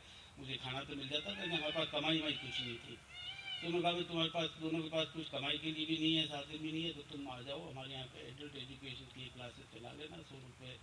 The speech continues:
महीना हम दे देंगे, रहने की जगह दे देंगे और खाना किसी के यहाँ खा लेना।" इस शर्तों के ऊपर हम गाँव चले गए। हमने कहा, "चलो ठीक है, गाँव के अंदर जा करके देखेंगे क्या होता है।"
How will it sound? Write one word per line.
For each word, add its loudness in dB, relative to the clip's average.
महीना -4
हम -6
दे -10
देंगे, -4
रहने 2
की -6
जगह 0
दे 0
देंगे 2
और 0
खाना 2
किसी -4
के -4
यहाँ 0
खा -10
लेना।" -14
इस 2
शर्तों 2
के -2
ऊपर -4
हम -6
गाँव -4
चले -2
गए। -4
हमने -4
कहा, -6
"चलो -10
ठीक -8
है, -8
गाँव -2
के -8
अंदर -6
जा -4
करके -8
देखेंगे 2
क्या 0
होता -6
है।" -14